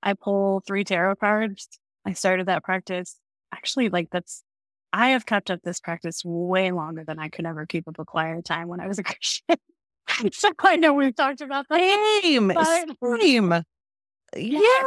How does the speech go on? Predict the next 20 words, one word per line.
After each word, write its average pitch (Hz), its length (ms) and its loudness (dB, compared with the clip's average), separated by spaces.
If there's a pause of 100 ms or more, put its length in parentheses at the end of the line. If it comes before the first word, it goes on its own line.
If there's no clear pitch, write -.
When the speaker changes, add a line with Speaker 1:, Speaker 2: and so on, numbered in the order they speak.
(120)
Speaker 1:
so 247 60 -4
I've 233 340 -4
been, 247 440 -12 (200)
I 208 140 -14
think 277 240 -16
for 294 460 -8
a 185 80 -12
few 202 280 -10
years 226 340 -4
now, 180 400 -2
I've 185 400 -4
been, 190 460 -6
like, 180 240 0 (800)
pulling 220 340 0
tarot 208 360 2
cards 202 580 0
and 180 260 -8
writing 190 380 -2
them 190 180 -2
down 180 580 2